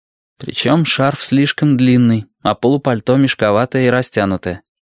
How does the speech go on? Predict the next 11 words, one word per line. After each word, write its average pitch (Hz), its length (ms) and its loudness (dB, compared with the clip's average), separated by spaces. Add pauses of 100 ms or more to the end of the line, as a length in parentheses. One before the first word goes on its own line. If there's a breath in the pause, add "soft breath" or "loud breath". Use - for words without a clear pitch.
(160)
Так 95 220 -2
и 113 60 0
кажется, 110 560 -2
вот-вот 123 400 0
оторвутся 120 480 -2
пуговицы. 101 640 -4 (800)
И 104 160 -4
тут 110 260 -2
Ао 113 180 2
Мамы 113 300 0
осеняет. 107 560 -2